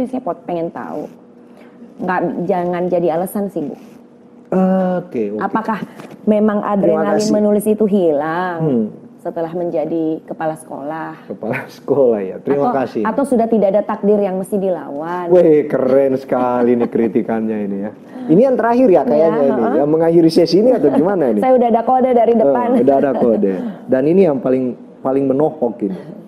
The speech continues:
Speaker 2: Saya tetap menulis, Bu Ida, tapi berat memang rasanya untuk menciptakan, melahirkan buku yang sangat sistematis seperti yang, eh, saya,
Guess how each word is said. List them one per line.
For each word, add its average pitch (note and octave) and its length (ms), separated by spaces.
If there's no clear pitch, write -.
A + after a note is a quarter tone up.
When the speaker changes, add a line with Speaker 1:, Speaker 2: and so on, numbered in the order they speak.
Speaker 2:
Saya G#3 220
tetap G3 260
menulis, D#3 440
Bu F#2+ 200
Ida, F2 160
tapi D#3 400
berat C#3 320
memang C3 280
rasanya A#2+ 320
untuk A2+ 200
menciptakan, A2 880
melahirkan A2+ 540
buku A2 520
yang A2 560
sangat B2+ 340
sistematis A2 640
seperti A#2 360
yang, G#2 280
eh, G2 340
saya, G2 680